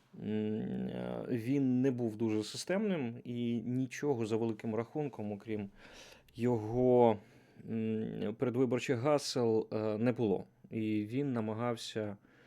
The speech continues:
виписувати політику вже після того, як зайшов до Білого дому. М, цього разу все було навпаки. Він зайшов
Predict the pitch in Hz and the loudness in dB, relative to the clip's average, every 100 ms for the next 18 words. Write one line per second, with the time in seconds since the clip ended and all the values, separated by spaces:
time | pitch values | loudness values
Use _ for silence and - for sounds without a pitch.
0 | - - - _ - 101 101 101 110 117 | -20 -20 -20 _ -16 -8 -6 -2 0 2
1 | 143 - 110 101 104 120 131 202 180 - | 2 2 2 2 0 0 0 0 -2 -6
2 | - 127 117 110 - - 110 107 139 123 | -4 -2 -2 -4 -10 -6 -2 2 2 2
3 | 120 117 107 - 131 117 104 101 104 107 | -4 -2 -4 -2 -2 -2 -2 0 0 0
4 | 104 101 110 98 101 101 101 98 95 - | -2 -2 -2 -2 0 0 0 -2 -4 -8
5 | - _ _ _ _ _ _ _ _ 113 | -12 _ _ _ _ _ _ _ _ -12
6 | 107 107 104 - 175 185 185 175 143 147 | -8 -8 -10 0 4 4 4 4 2 0
7 | 143 139 - - 139 131 110 110 104 101 | -2 -8 -10 -2 0 0 0 0 0 -4
8 | - - - _ _ - - - - - | -8 -14 -16 _ _ -20 -20 -20 -20 -20
9 | _ 107 117 151 127 104 107 - 147 160 | _ 0 4 6 6 4 2 0 0 0
10 | 160 - | -2 -8